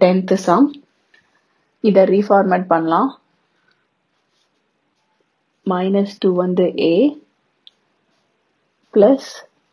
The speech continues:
minus one by three I வந்து B. இப்போ A-யோட வேல்யூ இது, B-யோட வேல்யூ இது. A plus B the whole cube format-ல இருக்கு. வேல்யூ எதுவும் சேஞ்ச் ஆகல, minus two,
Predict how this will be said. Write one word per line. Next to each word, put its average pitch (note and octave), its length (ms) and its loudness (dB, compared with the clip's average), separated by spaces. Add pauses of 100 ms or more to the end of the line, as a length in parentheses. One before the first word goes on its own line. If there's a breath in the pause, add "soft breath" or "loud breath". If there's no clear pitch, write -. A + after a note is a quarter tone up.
(200)
minus G#3 480 -2 (360)
one F3+ 140 -4 (160)
by F#3+ 140 4 (280)
three F#3 220 -2 (300)
I F3 40 2 (180)
வந்து F3+ 220 0 (120)
B. - 140 0 (1800)
இப்போ F3+ 180 2 (240)
A-யோட F#3 260 6 (100)
வேல்யூ F3+ 340 4
இது, A#3+ 120 4 (160)
B-யோட F3 380 4
வேல்யூ D#3+ 240 0
இது. D#3 100 0 (360)
A G3+ 40 8 (300)
plus F#3 200 4 (120)
B F3+ 180 4
the C4 160 6
whole F3 220 4 (100)
cube F3+ 180 0 (120)
format-ல E3+ 440 0 (140)
இருக்கு. D#3 280 0 (580)
வேல்யூ F3+ 340 4
எதுவும் F3 240 2
சேஞ்ச் F3+ 320 2
ஆகல, F3 220 2 (100)
minus E3 320 0 (100)
two, G3+ 120 4